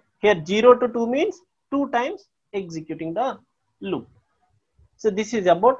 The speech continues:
loop rule. Okay, now we are taking one example. So this is the graph. So this is the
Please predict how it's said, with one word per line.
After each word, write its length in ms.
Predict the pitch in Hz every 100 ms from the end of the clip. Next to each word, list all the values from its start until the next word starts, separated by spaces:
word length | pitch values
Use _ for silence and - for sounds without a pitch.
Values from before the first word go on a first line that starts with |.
| -
loop 420 | 160 185 226 -
rule. 240 | 135 120 - _ _ _ _ _ _ _ _ _ _ _ _ _ _ _ _ _ _ _ _ _ _ _ _ _ _ _ _ _ _ _ _ _ _ _ _ _ _ _ _ _ _ _ _ _
Okay, 240 | 196 156 - _ _ _ _ _ _ 151
now 300 | 226 294 - _ _ _ 196
we 60 |
are 80 | 202
taking 420 | 208 208 208 196 - _
one 360 | 160 170 170 127 -
example. 640 | 139 143 170 123 147 269 - _ _
So 160 | _ 175
this 200 | 160 185
is 100 | 214
the 120 | 208
graph. 460 | 180 180 180 143 196 _ _ _ _ _ _ _ _ _ _ _ _ _ _ _ _ _ _ _ _ _ _
So 140 | 180
this 240 | 160 170 175
is 80 | 196
the 280 | 240 285